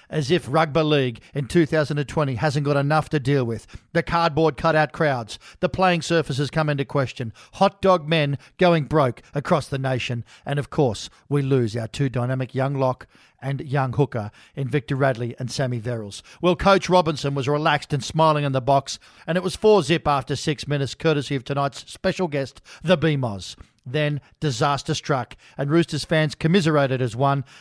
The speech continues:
the season-ending injury to our dynamic and much-loved Victor, the Inflictor Radley. Well, it wasn't all doom and gloom, 'cause at seventeen minutes, one of the best tries of the season, with a magnificent try for Joey onto Jared, and now we own the term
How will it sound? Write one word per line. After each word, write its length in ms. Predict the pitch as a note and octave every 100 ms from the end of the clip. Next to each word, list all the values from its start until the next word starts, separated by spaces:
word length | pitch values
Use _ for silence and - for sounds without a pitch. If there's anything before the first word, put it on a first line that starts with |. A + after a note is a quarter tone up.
| _
the 100 | D#3
season-ending 920 | C#3 - A3 G3+ F3+ - F#3 E3+ D3+ -
injury 480 | F3 C#3+ C3+ C3 - - -
to 140 | D#3
our 100 | D3
dynamic 480 | B2 C#3+ D3 E3 E3
and 160 | - C#3
much-loved 640 | D3 E3+ - D3 C#3+ B2 - -
Victor, 460 | C3 E3+ - C3 A2
the 140 | C#3+
Inflictor 460 | C#3 - C#3+ - A#2
Radley. 340 | A#2+ G#2 G2+ - -
Well, 260 | D#3 E3 F3 -
it 120 | F#3+
wasn't 260 | A3 F3+ E3+
all 140 | D#3
doom 260 | A#2 D3+ C#3+
and 100 | B2+
gloom, 260 | C3 C#3+
'cause 140 | C3 C3+
at 120 | D3
seventeen 480 | - G3 F3 D#3+ D3+
minutes, 320 | D3 D3 - - -
one 160 | E3+
of 60 | E3+
the 80 | D3
best 340 | - G#3 -
tries 300 | - F3+ D#3
of 80 | D3
the 100 | C3
season, 460 | - C#3 A#2+ C#3 - -
with 100 | E3
a 80 | E3+
magnificent 800 | E3+ E3+ C#3+ F#3+ G#3 G3 G#3 - - -
try 400 | - G3+ E3+ D#3+
for 160 | -
Joey 460 | D#3 A#2 G#3 F#3 E3 - -
onto 280 | G3 E3 D#3+
Jared, 440 | A#2+ D#3 D3 C3+ - _
and 200 | - D3
now 320 | D#3+ E3+ E3+ - -
we 200 | D#3 E3+
own 220 | F3+ F#3
the 80 | F3
term 480 | E3+ - D#3+ C#3 C3